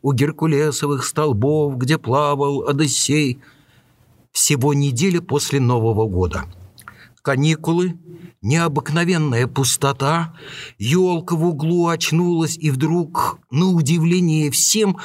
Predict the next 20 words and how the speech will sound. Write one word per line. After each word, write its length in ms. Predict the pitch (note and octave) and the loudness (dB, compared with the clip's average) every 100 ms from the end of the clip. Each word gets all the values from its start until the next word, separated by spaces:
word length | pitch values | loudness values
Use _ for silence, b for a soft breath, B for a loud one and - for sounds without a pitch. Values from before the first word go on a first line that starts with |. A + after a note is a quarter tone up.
| B | B
выпустила 720 | F#2 G#2+ F#3+ E3 D#3+ - D#3+ D#3+ | -2 0 0 0 -4 -2 0 2
на 140 | D#3 | 0
концах 560 | - D3+ C#3 - F3+ A#2 | -2 -2 0 -2 -2 -2
ярко-зелёную 1120 | A2+ D#3+ - D#3 B2 A#2+ C3 B2+ B2+ C3 - | 0 0 0 0 2 2 2 2 2 0 -2
опушь. 680 | - G#2 - F#2 - - - B B B B B - | -2 -2 -2 -2 0 0 -2 B B B B B -4
Запах 440 | - D3 C#3 - | 0 0 -2 -2
такой, 320 | C#3 C3 E3 | -4 0 0
что 220 | D#3+ - | 0 -4
кружится 560 | - B2+ C#3 B2 - A2+ | -2 0 2 0 0 0
голова. 580 | G#2 G#2 A2 F#2+ E2+ - - - _ _ - - - | 0 0 2 2 0 -2 -12 -20 _ _ -20 -20 -4
Чудо! 600 | - E3 A#2 F2+ E2+ D2+ - - _ _ _ _ | 0 0 0 -2 -4 -6 -14 -20 _ _ _ _
Не 120 | G#2+ | -2
забывайте, 880 | G2 A2+ A2 A#2+ C3 A2 F2 F2+ F#2 - b b _ | 2 0 2 0 0 0 -2 -8 -10 -18 b b _
ночь 460 | G2 C#3 D#3 - - | -2 0 0 -2 -2
перед 280 | A#2 A2+ | -2 0
Рождеством, 1000 | G#2+ A2 G#2 G2+ C3 - F#2+ C#3 C3+ C3+ F#2 | 2 0 0 2 0 0 0 0 0 -2 -4
значит, 460 | F2+ A2+ A2 A2 | 0 0 2 -2
могут 520 | E2 B2+ D3+ B2+ D3 | 0 0 0 -2 -4
происходить 800 | - A#2+ A#2 - A#2 F#2+ A2 G#2+ - | -2 0 0 2 0 2 2 0 -2
чудеса. 680 | G#2 G2 G2+ - F#2 F2+ | -2 0 0 2 0 -2